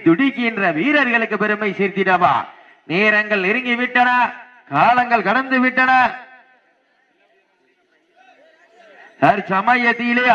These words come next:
ஆடு களத்திலே கம்பீரமான தோற்றத்தோடு களமிறக்கப்பட்டு விளையாடி கொண்டிருக்கின்ற காலை நடைபெற்றுக் கொண்டிருக்கின்ற வடமஞ்சு விரட்டு நிகழ்ச்சிக்கு அன்னதானம் வழங்கி சிறப்பித்துக் கொண்டிருக்கின்ற மாவட்ட தொண்டரணி துணை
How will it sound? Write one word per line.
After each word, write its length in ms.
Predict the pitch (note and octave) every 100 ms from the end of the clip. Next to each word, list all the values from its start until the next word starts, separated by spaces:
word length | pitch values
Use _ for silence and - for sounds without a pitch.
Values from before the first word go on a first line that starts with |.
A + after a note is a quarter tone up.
| G#3
ஆடு 240 | A#3+ A#3+ A3+ F#3+
களத்திலே 480 | A#3+ A#3+ A#3+ A#3+ A3+
கம்பீரமான 680 | G3+ A#3 C4 B3 A#3+ A#3+ A3+ F3+
தோற்றத்தோடு 680 | B3+ B3+ A#3+ A#3+ A#3 A#3 A3+ A3 A3 - - - - -
களமிறக்கப்பட்டு 920 | C#3+ F#3 C4 B3+ B3 A#3+ A3+ A3+ A3 A3
விளையாடி 400 | F#3+ B3+ C4 B3 A3
கொண்டிருக்கின்ற 800 | A3+ A3 A3 G#3+ A3 A3 A3 F#3+
காலை 340 | B3 C4 B3+ F#3 - - - _ C3+
நடைபெற்றுக் 540 | D#3 B3+ C4 C4 A#3+
கொண்டிருக்கின்ற 540 | A#3 A3+ A3 G#3+ G#3 G3+ G3
வடமஞ்சு 400 | B3 C4 B3+ A#3
விரட்டு 240 | A#3 G#3+ G3+
நிகழ்ச்சிக்கு 600 | G#3+ B3+ B3 A#3+ A#3 A3 A3+ G3+ C3+ - - _ - F3
அன்னதானம் 800 | B3+ D4 C#4+ C4+ B3+ A#3+ A#3 A3+
வழங்கி 200 | A3 G#3+
சிறப்பித்துக் 480 | G#3 A3 G#3+ G3+ G3+
கொண்டிருக்கின்ற 560 | G3+ G#3 G3+ G3 G3 G3 F#3+ F#3 D3 - - _ _ C#3
மாவட்ட 520 | G3 C4 C4 B3 B3 A3 A3
தொண்டரணி 380 | A#3+ C4+ B3 A3
துணை 240 | A3